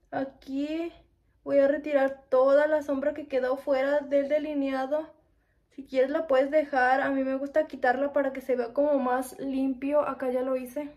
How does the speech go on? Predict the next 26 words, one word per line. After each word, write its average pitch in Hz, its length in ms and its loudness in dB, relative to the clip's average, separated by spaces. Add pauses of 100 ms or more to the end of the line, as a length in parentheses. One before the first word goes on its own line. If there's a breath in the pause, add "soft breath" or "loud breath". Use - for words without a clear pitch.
(1400)
Vamos 285 640 0
a 294 300 -2
poner 285 420 0 (880 soft breath)
nuestro 302 680 2
primer. 311 460 4
Voy 294 140 4
a 302 40 6
utilizar 285 480 2
este 285 380 2
nuevo 277 420 2
que 277 160 4
es 269 120 2
de, 269 640 0
¿cómo 294 160 -6
se - 120 -16
llama? 311 360 -4
Laura 269 720 2
Ge-, 262 480 -2
Geller 285 340 2
o 262 200 0
Geyer, 277 400 0
no 277 160 -4
sé 269 140 -10
cómo 269 160 -4
se 285 100 -6
pronuncia. 254 680 -6